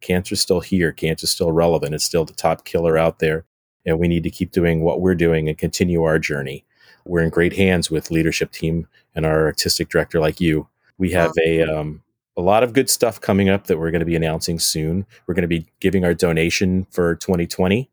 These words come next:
Speaker 1: this, uh, upcoming weekend at M G H, and we'll announce that next podcast, what that is. Yeah, the journey continues. And like I said, I, we wouldn't be where we are without you.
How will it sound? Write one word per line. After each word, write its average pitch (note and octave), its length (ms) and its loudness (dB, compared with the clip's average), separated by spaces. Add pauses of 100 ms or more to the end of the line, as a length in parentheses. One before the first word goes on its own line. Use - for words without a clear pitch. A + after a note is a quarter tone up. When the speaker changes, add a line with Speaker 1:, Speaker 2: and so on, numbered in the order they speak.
(180)
Speaker 1:
this, - 260 0
uh, E2 220 2 (100)
upcoming F#2 400 -2
weekend F#2+ 320 2
at F#2+ 80 4
M G2+ 120 2
G G2 200 2
H, A2+ 380 0
and E2 120 -2
we'll F2 120 0
announce E2+ 320 0
that E2+ 160 -2
next E2+ 260 -6
podcast, D#2 720 -8 (100)
what F2 160 -4
that D#2+ 180 0
is. E2+ 300 -2 (320)
Yeah, A#2 200 2
the G2 120 -4
journey A2+ 300 0
continues. A2+ 600 -2
And F2 160 -2
like F2+ 160 -2
I F#2 40 2
said, G2+ 280 2
I, F2 240 2
we G2 120 2
wouldn't G#2 260 0
be A2 100 0
where G#2+ 120 2
we F#2+ 160 2
are G2+ 200 4
without F#2 340 0
you. D#2 220 -8